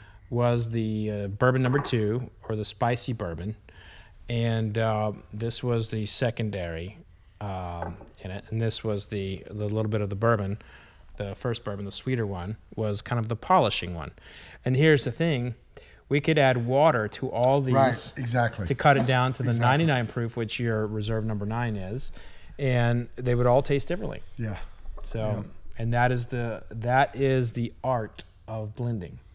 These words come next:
Speaker 2: It is. I'm, uh, I'm interested in, um,
Speaker 1: Gotta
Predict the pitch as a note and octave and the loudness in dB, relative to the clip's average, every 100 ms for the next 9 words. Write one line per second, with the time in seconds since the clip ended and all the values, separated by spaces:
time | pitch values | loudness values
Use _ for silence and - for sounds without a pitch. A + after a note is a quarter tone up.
0 | - G#2+ A2+ G#2+ F#2 - - - - - | -14 -8 -6 -6 -10 -14 -18 -20 -20 -20
1 | - - A#2+ A#2+ A#2+ A#2 A2+ A2 - - | -20 -14 -6 -2 -2 -2 -2 -6 -8 -4
2 | C#3+ D#3+ D#3+ - C3+ - C3 A#2 A#2 A2+ | -2 0 -2 -2 -6 -4 -4 -4 -4 -4
3 | A2 G#2 F#2 - - - - A2 E2 | -6 -6 -8 -10 -14 -16 -14 -10 -10